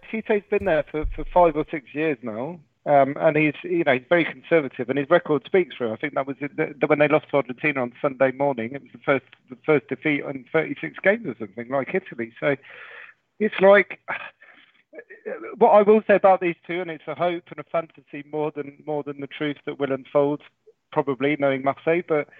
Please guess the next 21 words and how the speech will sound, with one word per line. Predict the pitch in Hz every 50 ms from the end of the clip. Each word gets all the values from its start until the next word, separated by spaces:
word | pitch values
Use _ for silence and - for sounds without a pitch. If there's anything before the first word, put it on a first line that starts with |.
| - - _ _ _ _ _ _ _ _
I, | 170 190 - - 180 185
I | 175 - _ _
feel | 196 202 202 185 180 185 202 214 202 - - _
like | 147 151 160 160 160 - - - _
the, | 156 170 175 - _ -
the, | 190 - 240 - 120
these, | 156 170 156 - - - 185 277 -
they | - 160
could | 151 - - 160 -
be | 170 165 156
our | 147 139
Chris | - - - 170 151 - -
and | 156 143
our | 143 139
Juninho's | - 147 147 147 151 147 143 139 131 123 120 -
that | 147 147 -
Lyon | 143 143 147 147 151 147
got | - 156 160 - -
twenty | - - 165 156 151
years | 151 160 165 156
ago. | 160 - 180 190 214